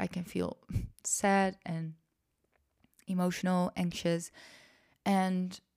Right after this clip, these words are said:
the next day again, I feel good again. So I know that it goes like this, and I feel like it's for everyone. Maybe some of us feel the higher highs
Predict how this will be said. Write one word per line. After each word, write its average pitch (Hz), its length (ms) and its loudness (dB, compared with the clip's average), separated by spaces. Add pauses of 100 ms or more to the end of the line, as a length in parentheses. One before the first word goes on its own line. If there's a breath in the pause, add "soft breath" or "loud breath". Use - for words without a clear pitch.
(640)
the 185 100 0
next 185 260 -4
day 302 240 2
again, 262 520 0
I 277 60 -6
feel 302 180 -2
good 233 200 4
again. - 280 -8
So - 380 -4
I 233 160 2
know 226 380 4
that 214 260 -2
it 190 160 -4
goes 175 380 -4
like - 200 -6
this, 180 300 -4
and 208 140 0
I 233 60 0
feel 254 180 -2
like 277 200 0
it's 208 120 -4
for 185 200 2
everyone. 220 600 0 (400 loud breath)
Maybe 196 600 -2
some - 440 -2
of 175 160 -2
us 180 240 -2
feel 175 480 -2
the 170 120 -6
higher 170 720 -4
highs - 720 -6